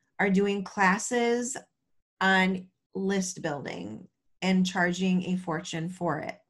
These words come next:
because there is money in it. There's relationship building in it. It is something that is going to be there even if Facebook shuts down. Okay, so, and social media does not get the reach it used to.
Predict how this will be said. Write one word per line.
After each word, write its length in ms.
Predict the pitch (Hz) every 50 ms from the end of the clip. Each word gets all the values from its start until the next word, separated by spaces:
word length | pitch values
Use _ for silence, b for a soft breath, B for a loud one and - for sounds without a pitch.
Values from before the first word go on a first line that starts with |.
| _ _ b b b b b b b
because 680 | - 196 180 180 - 190 175 175 175 170 180 185 - - _ _ _ _ _ _ _ _ _ _ _ _ _ _ _ _ _ _ _ _ _ _ _ _ _ _ -
there 180 | 180 185 175 -
is 220 | 196 196 185 196
money 300 | 214 220 254 320 381 330
in 80 | 254 -
it. 180 | - - - _ _ _ _ _ b b b b b b b b b b
There's 260 | - 190 190 190 185 196
relationship 640 | 214 220 254 285 285 - 302 285 - - 196 185 202
building 340 | 190 180 170 170 - - -
in 160 | 69 76 82
it. 140 | 85 - - _ _ _ _ _ _ -
It 180 | - 208 202 202
is 260 | 208 208 202 202 -
something 400 | - 220 214 220 220 233 226 220
that 200 | 214 208 196 190
is 240 | 190 196 202 202 208
going 260 | 190 196 196 196 202 190
to 120 | 190 220
be 240 | 185 185 254 311 339
there 320 | 311 277 247 233 226 226
even 340 | 226 - 220 226 208 214 208
if 160 | 202 196 -
Facebook 400 | - 196 190 185 185 - 180 180
shuts 380 | - - 170 165 170 180 - -
down. 420 | - - - - - - - - - B B B B B B B B B B B B B
Okay, 500 | - 202 190 220 202 180 185 196 220 233 - -
so, 580 | - - - 240 226 226 226 226 220 220 226 b b b b b b b b b b b b b b _ _ _ _ _ _ _ _ _ -
and 240 | - 247 247 233 - -
social 500 | - - - - 320 359 415 - 440 381
media 340 | 294 277 269 269 269 269 254
does 180 | 254 247 254
not 320 | 247 226 220 185 170 - -
get 140 | 202 190
the 120 | 185 196 185
reach 260 | 175 170 165 170 -
it 80 | - -
used 340 | - 151 151 185 - - -
to. 340 | 190 160 175 233 349 403 392